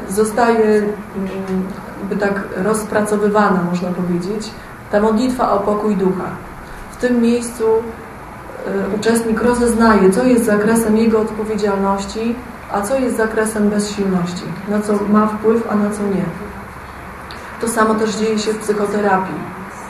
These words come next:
Rozpoznawanie zakresu wpływu to jest to, nad czym też pracujemy w psychoterapii. Rozwój pokory.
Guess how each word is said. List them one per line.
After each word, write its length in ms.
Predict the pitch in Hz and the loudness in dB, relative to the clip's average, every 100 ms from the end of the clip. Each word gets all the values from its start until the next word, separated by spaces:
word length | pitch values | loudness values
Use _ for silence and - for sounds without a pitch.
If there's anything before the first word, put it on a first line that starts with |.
| - - - - - - | -14 -14 -14 -14 -12 -6
Rozpoznawanie 800 | 196 196 208 214 208 214 208 190 | -4 0 0 2 2 2 4 2
zakresu 500 | 196 202 214 208 190 | 0 0 0 0 -2
wpływu 560 | 196 226 226 208 202 - - - 226 | 2 8 8 8 4 2 -8 -6 2
to 60 | |
jest 180 | 214 220 - - 214 | 4 2 -2 -8 0
to, 240 | 220 220 208 | 4 4 2
nad 180 | 208 208 | -2 0
czym 140 | 214 | 0
też 180 | 202 202 | 0 -2
pracujemy 640 | 208 226 226 214 208 196 196 | -4 -2 -2 0 0 2 0
w 80 | |
psychoterapii. 720 | 190 190 190 185 175 156 - - - - - - - - - - 202 202 - - | -2 -4 -2 -2 -2 -4 -8 -12 -12 -14 -14 -14 -14 -14 -14 -12 -12 -12 -6 2
Rozwój 360 | 277 254 240 | 2 2 -2
pokory. 460 | 208 208 214 185 | 0 0 2 2